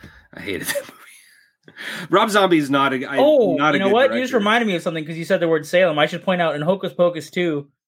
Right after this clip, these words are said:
Speaker 2: I mean, we're moving backwards in the conversation, but in Hocus Pocus two, like, that version of Salem does not exist. Like, all the old houses are not clustered together in, like, a,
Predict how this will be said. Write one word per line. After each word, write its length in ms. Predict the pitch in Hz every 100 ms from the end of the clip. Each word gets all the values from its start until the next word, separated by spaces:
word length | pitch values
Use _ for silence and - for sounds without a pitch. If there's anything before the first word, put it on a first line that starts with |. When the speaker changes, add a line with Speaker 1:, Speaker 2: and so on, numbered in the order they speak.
| _ _ _ _ _ _
Speaker 2:
I 60 | 151
mean, 100 | 165
we're 60 | 160
moving 280 | 170 151 143
backwards 340 | 156 160 147
in 60 | 147
the 60 |
conversation, 480 | 160 139 139 156 147
but 80 | 147
in 60 |
Hocus 260 | 160 202 208
Pocus 280 | 196 160 160
two, 160 | 202
like, 220 | 165 139 170
that 180 | 175
version 200 | 180 226
of 80 | 175
Salem 300 | - 190 160
does 140 | 143 135
not 200 | 170 143
exist. 420 | 127 160 127 - _ _ _ -
Like, 140 | 156
all 160 | 170 220
the 80 | 247
old 140 | 208
houses 340 | 185 190 196 165
are 80 |
not 260 | 156 170 -
clustered 380 | - 170 170 151
together 560 | 143 156 156 151 147 _ _ _ _ _
in, 100 | 160
like, 180 | 165 147
a, 260 | 147 139